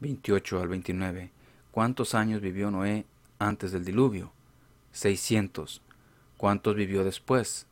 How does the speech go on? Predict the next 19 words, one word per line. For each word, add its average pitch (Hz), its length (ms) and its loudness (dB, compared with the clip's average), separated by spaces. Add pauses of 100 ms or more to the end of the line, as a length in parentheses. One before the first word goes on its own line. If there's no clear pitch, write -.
(120)
Trescientos 92 560 -2
cincuenta. 98 600 -2 (480)
¿Cuántos 110 580 2 (100)
vivió 98 420 2
en 90 100 -4
total? 101 520 -2 (400)
Novecientos 95 600 0
cincuenta. 101 580 -2 (680)
Noé 131 320 4
tuvo 143 300 4
muchas 127 380 2
oportunidades 98 800 0
para 90 240 0
guiar 95 400 0
y 113 60 -2
moldear 95 380 0
la 92 120 -4
nueva 101 200 0
humanidad 92 600 -2